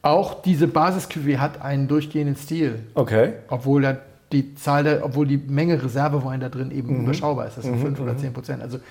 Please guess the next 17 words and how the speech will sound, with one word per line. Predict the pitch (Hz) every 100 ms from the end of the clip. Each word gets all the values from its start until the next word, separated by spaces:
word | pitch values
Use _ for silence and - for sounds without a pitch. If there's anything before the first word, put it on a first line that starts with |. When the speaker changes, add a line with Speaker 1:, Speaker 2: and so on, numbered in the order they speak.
| -
Speaker 2:
Ach, | 143
so | 135 165
Speaker 1:
müssen | 226
Speaker 2:
wenig? | 220
Speaker 1:
das, | 180 180 - - - -
ja, |
die | 117 127
müssen | 180 247
das | 226 220
schon | 247
aus | 226 185
dem | 220
Jahrgang | 170 180 202
küvettieren. | - 202 214 - 311 123
Die | 110
brauchen | 120 147 247 254
schon | - 151